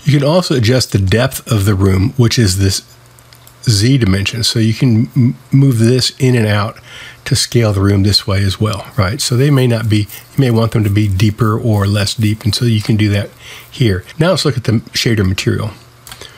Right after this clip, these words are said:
So as we look at this, we have the room depth here, which is where we start out at, and then we have these cutouts.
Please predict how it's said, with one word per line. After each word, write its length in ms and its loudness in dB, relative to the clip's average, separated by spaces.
So 380 -4
as 160 2
we 80 4
look 160 0
at 120 -4
this, 500 -2
we 200 4
have 540 0
the 80 2
room 280 2
depth 400 -2
here, 340 0
which 200 -2
is 120 0
where 220 0
we 140 0
start 300 -2
out 260 0
at, 280 -4
and 160 2
then 80 2
we 120 0
have 160 -2
these 160 0
cutouts. 480 -4